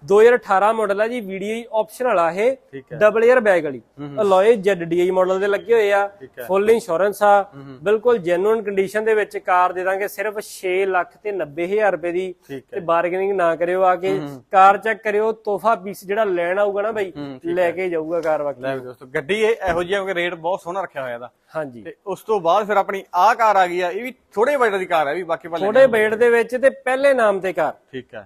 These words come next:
Speaker 1: ਠੀਕ ਹੈ, ਲੁਧਿਆਣਾ ਨੰਬਰ ਆ ਜੀ,
Speaker 2: ਹੂੰ, ਹੂੰ।
Speaker 1: ਵੀਹ ਅਠਾਹਠ ਨੰਬਰ ਆ।
Speaker 2: ਠੀਕ ਆ।
Speaker 1: ਤੇ ਬਹੁਤ ਸੋਹਣੀ ਕਾਰ, ਇੰਜਨ ਦੀ, ਗੇਅਰ ਦੀ, ਬਿਲਕੁਲ ਤੋਹਫਾ ਪੀਸ ਆ।
Speaker 2: ਹੂੰ, ਹੂੰ।
Speaker 1: ਛੋਟੇ ਰੇਟ ਦੇ ਵਿੱਚ ਦੋ ਹਜ਼ਾਰ ਤੇਰਾਂ ਮਾਡਲ, ਤੇਰਾਂ ਦੇ ਵੀ ਬਾਰਵੇਂ ਮਹੀਨੇ ਦੀ ਕਾਰ।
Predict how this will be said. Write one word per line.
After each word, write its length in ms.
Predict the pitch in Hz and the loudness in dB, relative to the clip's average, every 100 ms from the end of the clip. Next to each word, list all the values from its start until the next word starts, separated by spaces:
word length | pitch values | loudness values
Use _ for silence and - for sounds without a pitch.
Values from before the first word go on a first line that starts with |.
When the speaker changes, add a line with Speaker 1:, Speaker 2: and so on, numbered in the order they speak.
| - | -12
Speaker 1:
ਠੀਕ 160 | 170 247 | -2 2
ਹੈ, 120 | 240 | 2
ਲੁਧਿਆਣਾ 500 | 196 196 185 170 202 | 2 2 2 2 2
ਨੰਬਰ 260 | 196 175 | 0 0
ਆ 80 | 190 | 0
ਜੀ, 180 | 208 254 _ | -2 -6 _
Speaker 2:
ਹੂੰ, 120 | 147 151 | -10 -10
ਹੂੰ। 200 | 143 135 | -10 -10
Speaker 1:
ਵੀਹ 240 | 147 220 | -6 -6
ਅਠਾਹਠ 240 | 208 214 226 | -2 -2 0
ਨੰਬਰ 320 | 214 175 175 | -2 0 2
ਆ। 160 | 190 214 - | 2 0 -10
Speaker 2:
ਠੀਕ 200 | 131 - | -18 -14
ਆ। 60 | 117 | -6
Speaker 1:
ਤੇ 100 | 214 | -6
ਬਹੁਤ 480 | 170 147 196 262 262 | -6 -2 0 2 0
ਸੋਹਣੀ 400 | - 208 262 247 | -6 -4 -4 0
ਕਾਰ, 340 | 233 214 220 202 | 2 2 2 -4
ਇੰਜਨ 380 | 202 196 220 | -6 -2 -4
ਦੀ, 200 | 214 226 | -4 -8
ਗੇਅਰ 380 | 180 160 202 226 | -6 -2 0 0
ਦੀ, 180 | 208 220 | -4 -8
ਬਿਲਕੁਲ 500 | 175 208 254 240 254 254 - | -4 -4 -2 0 0 -2 -4
ਤੋਹਫਾ 300 | 233 240 262 | -2 0 -2
ਪੀਸ 320 | 196 196 208 | -2 -6 0
ਆ। 140 | 208 | 0
Speaker 2:
ਹੂੰ, 220 | 208 143 143 | 0 -6 -12
ਹੂੰ। 220 | 135 120 - | -14 -18 -6
Speaker 1:
ਛੋਟੇ 360 | 226 240 269 | -2 4 4
ਰੇਟ 200 | 262 240 | 4 4
ਦੇ 120 | 240 | 4
ਵਿੱਚ 240 | 247 240 233 | 4 4 0
ਦੋ 180 | 196 226 | 2 4
ਹਜ਼ਾਰ 160 | 247 | 4
ਤੇਰਾਂ 460 | 226 196 190 196 214 | 0 -4 -2 0 0
ਮਾਡਲ, 340 | 202 180 196 | 0 -2 -4
ਤੇਰਾਂ 320 | 196 190 202 | -4 -2 -2
ਦੇ 120 | 208 214 | -2 -4
ਵੀ 120 | 226 | -4
ਬਾਰਵੇਂ 380 | 165 175 214 226 | -2 0 0 0
ਮਹੀਨੇ 220 | 214 180 | -2 -4
ਦੀ 100 | 175 | -6
ਕਾਰ। 380 | 165 156 170 | 0 0 0